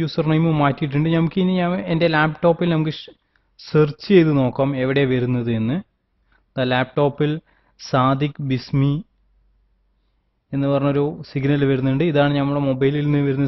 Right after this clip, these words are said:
സിഗ്നലാണ്. നമുക്കിത് കണക്ട് കൊടുക്കാം. എൻ്റെ Wi-Fi പാസ്വേഡ്, ഞാൻ കൊടുത്ത പാസ്വേഡ് വന്നിട്ട് എസ് എ ഡി എച്ച് ഐ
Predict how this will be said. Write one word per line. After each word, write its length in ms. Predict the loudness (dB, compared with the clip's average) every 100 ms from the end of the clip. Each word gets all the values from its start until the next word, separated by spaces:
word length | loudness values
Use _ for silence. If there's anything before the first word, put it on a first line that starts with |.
| -2
സിഗ്നലാണ്. 480 | -2 -2 0 -2 -2
നമുക്കിത് 280 | -2 -2 -2 -2
കണക്ട് 360 | -4 -4 -6 -2
കൊടുക്കാം. 360 | -2 -2 -2 -2 -6 _ _ _ _ _ _ _ _ _ _ _ _ _ -20 -20 _ _ _ _
എൻ്റെ 160 | -2 2 2
Wi-Fi 400 | 2 0 0 0 0 -2 -4 -2
പാസ്വേഡ്, 500 | -2 0 2 2 2
ഞാൻ 100 | 0 -2
കൊടുത്ത 280 | -4 -4 -4
പാസ്വേഡ് 400 | -2 -2 0 2 2
വന്നിട്ട് 320 | 0 0 -2 -2 -6 _ _ _ -2 -2
എസ് 200 | -4 -10 -6 -2
എ 20 | 0 -2 -2
ഡി 160 | 0 2 0 -2 -4 -4
എച്ച് 260 | -6 -10 -20 -20 -20 -12
ഐ 60 | -10